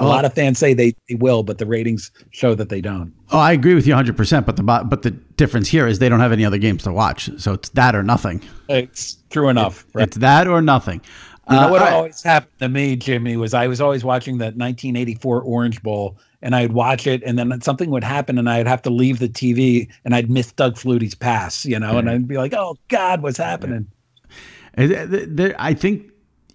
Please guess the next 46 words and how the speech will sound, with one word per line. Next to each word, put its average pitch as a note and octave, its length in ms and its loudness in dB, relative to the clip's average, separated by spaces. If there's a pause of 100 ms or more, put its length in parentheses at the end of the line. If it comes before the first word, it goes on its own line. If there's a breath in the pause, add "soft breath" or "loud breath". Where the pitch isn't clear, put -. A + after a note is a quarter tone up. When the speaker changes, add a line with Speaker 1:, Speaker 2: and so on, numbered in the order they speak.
(440)
Speaker 1:
th-, F3 180 4
I D3 80 0
think E3+ 240 -2
fans, E3 500 0
you - 100 -4
know, A2 300 -2
they'll D3 200 0
take F3+ 260 -4
that G#2 180 -4
at D2+ 140 -10
this F2 120 -10
point. - 380 -10
I G2+ 80 -8
really G#2+ 240 -4
think G2 220 -8
they E2 100 -10
will. F2 400 -10
Um, A2 460 0 (500 loud breath)
let's, - 640 -2 (400)
all C3 60 0
right, F#2 160 -2
let's A#2 160 -2
move C#3+ 140 4
on D3 180 4
from C3+ 180 2
all B2 140 2
this A#2+ 180 2
just A#2 180 -2
for G#2 100 -2
a G2+ 60 2
little A2 280 2
bit. F#2 140 -2
Let's G#2+ 260 -4
at - 120 -8
least G#2+ 300 -4 (220)
try A#2 240 2
to G#2 100 0
pretend G2+ 460 -2
things G2 200 0
are F#2+ 60 0
normal F#2 320 0
here F2 160 -2
for F2 160 -4
five E2 300 -4
minutes. D#2 340 -4
Or, D2 60 -6